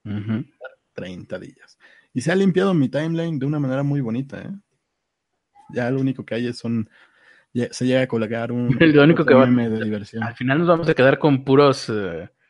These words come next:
Speaker 1: pura gente ñoña que, que no sepa de política y que comparta memes de perritos, que por cierto, hoy compartí un meme de un perrito, muy bonito.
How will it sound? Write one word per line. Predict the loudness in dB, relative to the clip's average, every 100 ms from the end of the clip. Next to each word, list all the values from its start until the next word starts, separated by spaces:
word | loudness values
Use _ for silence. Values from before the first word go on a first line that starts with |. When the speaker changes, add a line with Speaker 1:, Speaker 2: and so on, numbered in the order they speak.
| _ _ _ _ _
Speaker 1:
pura | 0 2
gente | 2 0 2 2 4 0 -2 -4 -8 -8
ñoña | -6 -2 0 2 2 0 -2
que, | -6 -4
que | -4
no | -2 -4
sepa | -2 -2 0 -2
de | -2
política | -2 -2 -2 -2 2 2 2
y | -2
que | -4 -6
comparta | -4 -4 -6 -2 0 0 -4 -8 -12 _ _ _
memes | -2 0 0
de | -2
perritos, | -2 0 0 0 -6
que | -6
por | -8 -2
cierto, | -2 0
hoy | -2
compartí | -2 -2 -4 -4
un | -2
meme | 0 -2
de | -2
un | -2
perrito, | 0 0 -2 -8 -8
muy | -6
bonito. | 0 0 -2